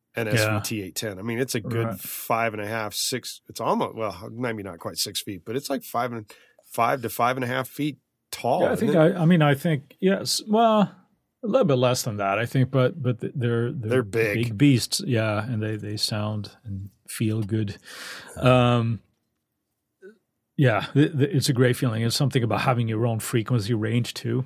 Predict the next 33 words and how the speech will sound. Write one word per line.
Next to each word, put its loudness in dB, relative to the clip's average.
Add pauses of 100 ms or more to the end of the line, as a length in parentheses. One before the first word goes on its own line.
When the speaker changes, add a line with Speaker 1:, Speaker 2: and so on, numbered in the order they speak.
Speaker 2:
you -4
know, 4
<laughs> 2
Speaker 1:
Yeah. -2
Speaker 2:
to -2
kinda, 0 (460)
you -4
know, -2
deal 0
with -4
it. -4
It -4
is 0
pretty -4
cool. -4 (380)
Speaker 1:
Yep. -6
Speaker 2:
So, 0
um, 4 (320)
Speaker 1:
But 6
then 6
also 4
too, 0
it, -2
it -8
comes -6
down -2
to, -4
are -2
you -4
playing -6
four -2
string -6
bass -6